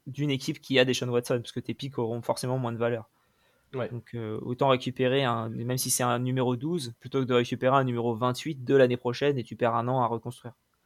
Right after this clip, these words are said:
Speaker 2: Ouais, et puis même pour, euh, juste pour préparer ta draft, hein.
Speaker 1: Ouais, voilà, c'est toujours
Speaker 2: T'es,
Speaker 1: mieux.
Speaker 2: t'es, t'es content de savoir, euh, où est-ce que tu vas piquer avant de, avant d'avoir les picks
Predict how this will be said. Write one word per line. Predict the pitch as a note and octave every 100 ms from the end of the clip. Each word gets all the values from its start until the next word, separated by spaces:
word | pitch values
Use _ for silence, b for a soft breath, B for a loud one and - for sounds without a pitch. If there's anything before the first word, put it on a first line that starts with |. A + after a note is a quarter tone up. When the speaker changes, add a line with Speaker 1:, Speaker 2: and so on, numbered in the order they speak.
| b b b -
Speaker 2:
Ouais, | B2
et |
puis | B2+ C#3
même | C#3+
pour, | C#3+ C3 C3+
euh, | A#2 A#2+
juste | B2 -
pour | C3+
préparer | - C#3 B2 A#2+
ta | B2
draft, | A2+ B2+ C#3 B2+
hein. | B2+ - _ _ -
Speaker 1:
Ouais, | C3 C3
voilà, | A#2+ A#2
c'est | -
toujours | - A#2+ A#2
Speaker 2:
T'es, | A#2+
Speaker 1:
mieux. | A2
Speaker 2:
t'es, | A#2 A2+ A2 B B _
t'es | B2+
content | B2 B2+ D3
de | C#3+
savoir, | C#3+ B2+ B2 A#2+
euh, | A2 A2
où | B2+
est-ce | A#2+
que | -
tu | B2 B2
vas | A#2
piquer | A2 A#2+ - B2+ -
avant | A#2 A#2
de, | A#2+ A2 G#2 G2+
avant | A#2 A#2
d'avoir | A#2 A2 A2
les | A2
picks | - C#3+ -